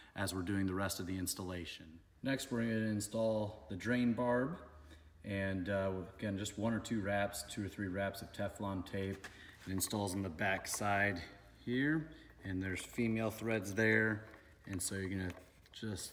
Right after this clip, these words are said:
thread that on. I would suggest hand tightening and then make sure it is snug, but you definitely wanna use Teflon tape on that. And then just snug that up with a wrench, um,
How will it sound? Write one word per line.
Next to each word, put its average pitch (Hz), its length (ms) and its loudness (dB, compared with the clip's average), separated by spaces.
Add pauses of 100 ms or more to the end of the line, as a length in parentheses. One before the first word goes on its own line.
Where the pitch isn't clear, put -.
(160)
thread 117 240 -4
that 113 120 0
on. 110 200 2
I 107 120 2
would 110 140 -2
suggest 98 320 -4
hand 104 280 0
tightening 101 440 0
and 95 100 2
then 92 120 0
make 95 160 0
sure 98 160 -4
it 95 60 0
is 95 140 -4
snug, 92 320 -2
but 92 80 -2
you 90 60 -2
definitely 110 300 0
wanna 107 140 4
use 98 140 2
Teflon 107 460 -2
tape 104 300 -2
on 101 220 0
that. 101 380 0 (580)
And 95 120 2
then 95 140 2
just 98 320 0
snug 127 360 2
that 120 180 4
up 120 200 2
with 110 140 0
a 101 80 0
wrench, 110 560 2 (400)
um, 101 500 4